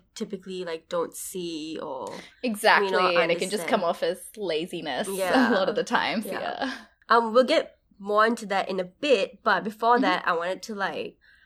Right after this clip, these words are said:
Speaker 1: ask about, 'cause you were saying how it was interesting that there were more, the, the white doctors were t-, were taking you more seriously compared to colored doctors.
Speaker 2: Yeah.
Speaker 1: Um, I guess my question is, okay, but also were the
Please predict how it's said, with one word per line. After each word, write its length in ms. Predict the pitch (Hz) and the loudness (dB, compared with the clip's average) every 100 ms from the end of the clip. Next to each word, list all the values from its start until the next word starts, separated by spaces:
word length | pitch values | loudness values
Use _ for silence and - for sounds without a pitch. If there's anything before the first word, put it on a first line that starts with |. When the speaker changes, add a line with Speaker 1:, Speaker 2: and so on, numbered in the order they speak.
| _ _ | _ _
Speaker 1:
ask 440 | 190 190 208 - - | 4 4 2 -4 -8
about, 500 | 185 180 170 160 - | -2 2 2 0 -4
'cause 180 | 233 208 | -6 -4
you 60 | |
were 80 | 220 | -6
saying 460 | 220 190 190 196 208 | -4 -4 -4 -4 -6
how 800 | 202 190 180 170 175 175 170 - | -4 -2 0 0 -2 -4 -6 -6
it 80 | 190 | -4
was 160 | 190 190 | -4 -4
interesting 400 | 196 180 196 190 | -6 -6 -8 -6
that 320 | 170 165 - _ - | -4 -6 -10 _ -10
there 80 | |
were 80 | 190 | -6
more, 580 | 185 180 180 180 175 - - | -4 0 2 2 0 -4 -8
the, 200 | 190 202 - _ | -4 -4 -4 _
the 100 | 220 | 0
white 240 | 208 214 202 | 4 4 2
doctors 320 | 175 185 180 | -2 -4 -12
were 60 | |
t-, 120 | 185 - _ | -14 -16 _
were 220 | 185 180 175 | -6 -4 -4
taking 380 | - 208 208 | -4 -4 -2
you 100 | 190 | 0
more 180 | 185 180 | 0 0
seriously 520 | 180 175 180 180 175 | -2 -4 -4 -4 -6
compared 360 | 170 185 180 - | -6 -6 -6 -6
to 120 | - | -8
colored 300 | 175 262 294 | 2 4 4
doctors. 500 | 147 - - - - - - - - | 2 -6 -8 -10 -10 -16 -20 -20 -14
Speaker 2:
Yeah. 260 | 185 170 202 | -8 2 6
Speaker 1:
Um, 600 | 202 185 170 143 - - _ _ _ _ _ _ _ | 6 4 -2 -6 -10 -14 _ _ _ _ _ _ _
I 100 | 196 | 0
guess 180 | 208 214 | 2 2
my 100 | 240 | 2
question 800 | 233 - - 185 180 - 196 185 | 0 -4 -8 -8 -10 -14 -10 -8
is, 440 | - 170 160 190 - | -6 -2 -2 -4 -2
okay, 180 | - 196 - _ _ - | 2 2 0 _ _ 0
but 80 | - | 6
also 280 | 175 - 214 | 6 6 2
were 120 | 196 | 2
the 140 | 190 | 0